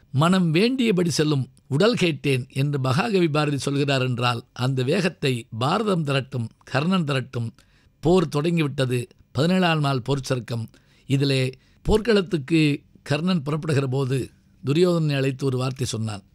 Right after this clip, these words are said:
என்ன தெரியுமா? "துரியோதனா, என் நண்பனே, நான் போர்க்களத்துக்கு செல்கிறேன். எனக்கு தேவையானது ஒன்றே ஒன்றுதான். அர்ஜுனனுக்கு அமைந்திருப்பது அற்புதமான சாரதி கிருஷ்ண பரமாத்மா.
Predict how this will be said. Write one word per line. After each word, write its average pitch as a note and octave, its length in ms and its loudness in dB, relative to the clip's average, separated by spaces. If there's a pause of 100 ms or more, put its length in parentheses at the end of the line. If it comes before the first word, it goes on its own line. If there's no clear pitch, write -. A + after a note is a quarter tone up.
என்ன C#3 200 -6
தெரியுமா? C3 480 -4 (800)
"துரியோதனா, C3+ 500 0 (320)
என் B2 200 -4
நண்பனே, C#3 400 -2 (440)
நான் B2+ 200 -2
போர்க்களத்துக்கு C3 560 -4
செல்கிறேன். A2 440 -4 (520)
எனக்கு D3 420 -2
தேவையானது E3 800 0
ஒன்றே C3+ 320 -2
ஒன்றுதான். A#2 460 -4 (220)
அர்ஜுனனுக்கு F3+ 640 0
அமைந்திருப்பது D3 680 -2 (340)
அற்புதமான D3 840 -2 (120)
சாரதி B2 540 -4 (120)
கிருஷ்ண C3 240 -6
பரமாத்மா. A#2 500 -6